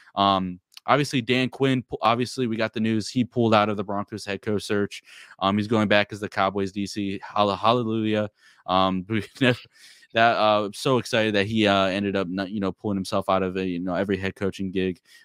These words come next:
Um, as long as it wasn't in Denver, that's all that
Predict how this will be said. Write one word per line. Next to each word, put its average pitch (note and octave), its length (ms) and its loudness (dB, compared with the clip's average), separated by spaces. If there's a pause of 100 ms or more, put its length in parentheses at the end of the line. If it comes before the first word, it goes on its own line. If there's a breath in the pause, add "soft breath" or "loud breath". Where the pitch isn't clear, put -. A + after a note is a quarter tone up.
(120 soft breath)
Um, F2 420 -2 (300)
as A2+ 80 0
long D#3 140 6
as B2 80 0
it B2 60 -2
wasn't A2+ 260 0
in F#2+ 60 -4
Denver, F#2+ 300 -4
that's F2+ 180 -4
all F2+ 260 -2
that E2 160 -4